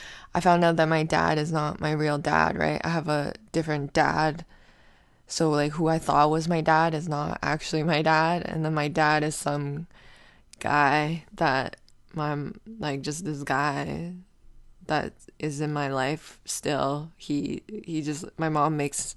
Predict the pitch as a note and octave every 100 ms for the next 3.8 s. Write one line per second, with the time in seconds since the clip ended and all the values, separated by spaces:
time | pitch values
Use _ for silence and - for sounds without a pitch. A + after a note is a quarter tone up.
0 | - D#3+ - C#3+ D3+ F3+ E3 F3+ F3 F3+
1 | F3 F#3+ F3+ G3 G#3 - - - - -
2 | - E3 D#3 D3 C#3+ C#3+ C#3 D3 D3 D3
3 | C#3+ C#3 C3+ C#3+ D#3 D3+ -